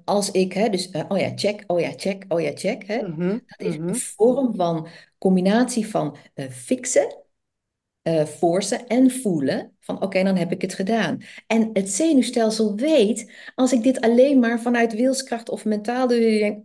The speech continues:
Speaker 1: ah, ah.
Speaker 2: Eat
Speaker 1: Dus
Speaker 2: it for breakfast.
Speaker 1: <laughs>
Speaker 2: Bye.
Speaker 1: Die, weet je, die. En de, de, ehm,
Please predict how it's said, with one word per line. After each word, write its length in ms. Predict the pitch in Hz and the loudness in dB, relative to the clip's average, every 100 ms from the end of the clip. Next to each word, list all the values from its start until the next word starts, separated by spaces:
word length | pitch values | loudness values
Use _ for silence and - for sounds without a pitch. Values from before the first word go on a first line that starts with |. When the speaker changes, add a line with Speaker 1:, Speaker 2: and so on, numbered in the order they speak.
| - | 0
Speaker 1:
ah, 320 | 190 190 - | 2 2 2
ah. 300 | 170 165 - - _ | 2 2 -2 -10 _
Speaker 2:
Eat 240 | - 277 302 | -2 0 2
Speaker 1:
Dus 140 | 359 | 2
Speaker 2:
it 40 | 311 | 4
for 180 | 349 330 | 2 4
breakfast. 800 | 359 403 - 233 180 - - - _ _ _ _ | 4 4 2 0 0 -2 -12 -20 _ _ _ _
Speaker 1:
<laughs> 880 | - - - - - - - _ _ | 0 0 0 -8 -18 -18 -18 _ _
Speaker 2:
Bye. 640 | 453 466 302 415 339 440 - _ _ | 2 6 4 4 0 -2 -12 _ _
Speaker 1:
Die, 580 | 202 269 320 220 - - | 0 4 6 4 -2 -4
weet 200 | 202 254 | 2 2
je, 140 | - - | 2 -2
die. 400 | 196 302 226 - - - | 2 4 2 -2 -16 -6
En 160 | - 226 | 2 6
de, 400 | 233 233 226 220 220 - _ | 8 8 6 4 -2 -14 _
de, 220 | 185 214 208 | 2 4 6
ehm, 540 | 202 - 214 208 208 | 4 4 2 2 0